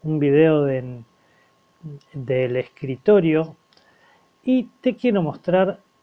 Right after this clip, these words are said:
esta página. La página se llama majorana guion medio pelisa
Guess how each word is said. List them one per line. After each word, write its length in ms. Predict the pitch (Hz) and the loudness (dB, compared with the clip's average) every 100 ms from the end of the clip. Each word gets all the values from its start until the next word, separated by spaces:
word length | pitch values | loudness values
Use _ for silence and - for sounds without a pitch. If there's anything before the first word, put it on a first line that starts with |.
| _ _ _ - | _ _ _ -6
esta 380 | 226 - 196 | -6 0 0
página. 560 | - 139 - 131 123 117 _ _ - | 0 -4 -6 -16 -16 -18 _ _ -8
La 200 | 143 - | -6 -4
página 360 | 190 190 156 | -4 -2 -4
se 100 | 131 | -6
llama 420 | 127 185 175 175 - _ _ _ _ _ _ _ _ _ - | -6 -2 -2 -4 -10 _ _ _ _ _ _ _ _ _ -6
majorana 920 | 165 214 - 170 175 202 202 202 - _ _ _ _ _ _ _ _ | -2 -2 0 0 2 2 0 -4 -8 _ _ _ _ _ _ _ _
guion 400 | 143 143 175 165 | -4 2 4 4
medio 520 | 170 202 196 185 196 190 _ _ _ - | 2 2 4 2 0 -6 _ _ _ -4
pelisa 680 | 143 160 220 - 190 190 | -2 0 -2 -2 -4 -4